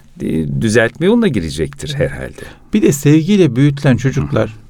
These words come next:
Speaker 2: çok merhametli oluyorlar
Speaker 1: Ay,
Speaker 2: ya.
Speaker 1: ne güzel söylediniz. Çok
Speaker 2: Yani
Speaker 1: kesinlikle.
Speaker 2: ben ço-, bakıyorum şimdi. Ne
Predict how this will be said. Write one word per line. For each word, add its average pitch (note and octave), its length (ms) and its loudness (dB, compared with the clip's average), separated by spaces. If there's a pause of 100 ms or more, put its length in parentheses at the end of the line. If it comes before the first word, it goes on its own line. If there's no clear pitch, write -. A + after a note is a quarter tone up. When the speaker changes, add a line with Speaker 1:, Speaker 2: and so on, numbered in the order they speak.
Speaker 2:
çok F3 180 -4
merhametli A2 520 2
oluyorlar E2+ 340 0
Speaker 1:
Ay, E2 80 2
Speaker 2:
ya. - 60 2
Speaker 1:
ne G#2 80 4
güzel G#2 340 4
söylediniz. - 800 -6 (100)
Çok C#3 100 -4
Speaker 2:
Yani B2 160 -2
Speaker 1:
kesinlikle. - 600 0 (140)
Speaker 2:
ben D#3+ 180 0
ço-, C#3 260 -2
bakıyorum E3 480 2
şimdi. G#2 400 0 (440)
Ne E3 100 0